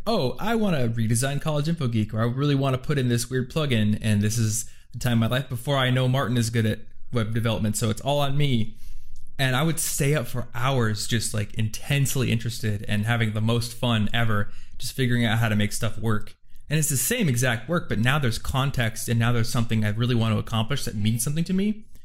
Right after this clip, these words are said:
and that makes it more fun. So I think it's about, like, linking it to something that really means something to you. And that's one of the things you talk about a lot with language,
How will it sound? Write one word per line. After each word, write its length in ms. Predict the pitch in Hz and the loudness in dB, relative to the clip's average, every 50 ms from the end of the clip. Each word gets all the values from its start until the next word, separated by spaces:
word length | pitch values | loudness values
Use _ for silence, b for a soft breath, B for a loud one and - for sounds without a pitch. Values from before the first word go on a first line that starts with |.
| b b b b b b - | b b b b b b -2
and 160 | 131 127 120 | 0 2 2
that 140 | 113 90 101 | 2 2 2
makes 200 | 117 117 - - | 0 0 0 -2
it 40 | |
more 160 | 104 104 104 110 | -2 -4 -4 -6
fun. 320 | - - 104 78 - - - - - - - - - - - - - _ _ _ - - - - - - - - | -6 -6 -6 -6 -8 -10 -12 -16 -18 -18 -20 -18 -16 -16 -16 -16 -18 _ _ _ -20 -20 -20 -20 -20 -20 -16 -8
So 160 | - - 139 | -4 -2 0
I 60 | 143 | 2
think 120 | 160 156 | 2 2
it's 100 | 143 - | 2 0
about, 120 | 143 135 107 | -2 0 0
like, 200 | 110 107 - b b b b b b b - | 0 -2 -2 b b b b b b b -4
linking 440 | 120 123 143 151 143 - 151 143 | -2 0 0 0 0 0 0 0
it 100 | 139 135 | 0 0
to 60 | 123 113 | -2 -2
something 320 | - 135 117 113 117 113 | -2 0 0 2 2 0
that 100 | 113 87 | 0 2
really 180 | 110 110 110 107 | 0 2 2 4
means 240 | 104 104 104 104 | 4 4 2 2
something 220 | - 117 104 107 104 | 0 -4 -6 -6 -6
to 100 | - 107 | -6 -4
you. 220 | 104 101 104 101 101 | -4 -4 -4 -6 -4
And 300 | 107 117 113 107 - 120 | 0 2 2 2 2 0
that's 420 | 120 135 156 175 - - - - - - - - - - | -2 -2 0 -2 -2 -4 -4 -6 -10 -14 -18 -18 -20 -14
one 340 | - 127 123 120 139 147 151 | -10 -6 -4 -2 0 0 0
of 60 | 135 | 0
the 60 | 120 | 0
things 260 | 117 123 117 117 113 | 2 2 2 4 4
you 80 | 127 117 | 2 0
talk 180 | - 127 117 117 | 0 0 -2 -2
about 240 | 110 113 110 - | -2 -4 -4 -6
a 40 | - | -4
lot 260 | 104 107 107 107 - | -4 -2 -2 -2 -4
with 180 | - 110 - - | -6 -10 -12 -8
language, 640 | 107 104 107 104 104 - - - - - - - - | -4 -2 -2 -2 -2 -4 -6 -8 -6 -6 -6 -6 -6